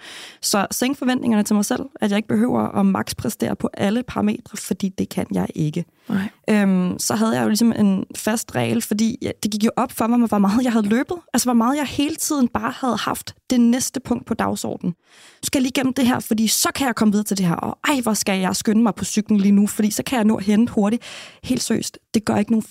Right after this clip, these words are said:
Speaker 1: forskel. De ti minutter, du indhenter på spurtecyklen, gør ikke nogen forskel for dit barn.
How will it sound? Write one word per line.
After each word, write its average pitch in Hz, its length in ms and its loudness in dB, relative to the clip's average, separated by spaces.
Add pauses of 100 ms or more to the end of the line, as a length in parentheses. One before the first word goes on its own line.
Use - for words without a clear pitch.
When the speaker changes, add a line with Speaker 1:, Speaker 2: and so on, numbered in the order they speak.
Speaker 1:
forskel. 214 480 -2
De 226 80 2
ti - 360 -4
minutter, 233 400 4
du 233 140 -4
indhenter 220 480 0 (360)
på 226 100 2
spurtecyklen, 208 800 0
gør 202 140 0
ikke - 140 0
nogen 214 120 2
forskel 196 440 -2
for - 120 -2
dit 196 120 0
barn. 165 280 -4